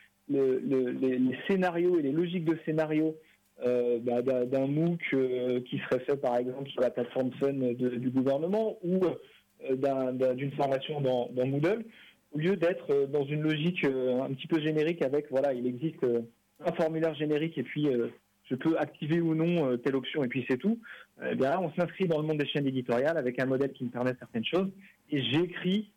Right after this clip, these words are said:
euh, mes, mes scénarios, euh, avec, avec cette logique-là.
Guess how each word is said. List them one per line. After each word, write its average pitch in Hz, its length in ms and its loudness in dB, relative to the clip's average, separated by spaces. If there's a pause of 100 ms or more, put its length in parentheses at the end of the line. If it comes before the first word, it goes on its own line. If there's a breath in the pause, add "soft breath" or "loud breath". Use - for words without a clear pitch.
(180)
euh, 135 200 0
mes, 135 280 4
mes 143 240 2
scénarios, 143 680 0
euh, 127 300 2
avec, 139 380 0
avec 139 380 0
cette - 140 -6
logique-là. 139 480 -2